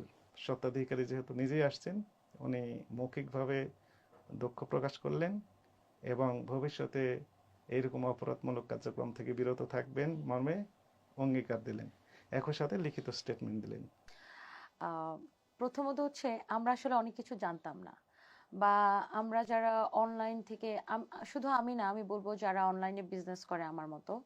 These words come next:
Speaker 2: আমি বলবো যে নাইনটি এইট পার্সেন্ট উদ্যোক্তা অনেক আইন কানুন হয়তো জানে না, বিশেষ,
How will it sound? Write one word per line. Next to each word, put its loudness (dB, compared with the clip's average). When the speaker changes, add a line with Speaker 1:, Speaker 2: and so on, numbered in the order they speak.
Speaker 2:
আমি 4
বলবো 2
যে 4
নাইনটি 4
এইট 0
পার্সেন্ট -2
উদ্যোক্তা 2
অনেক 0
আইন -2
কানুন -2
হয়তো -6
জানে -6
না, -8
বিশেষ, -10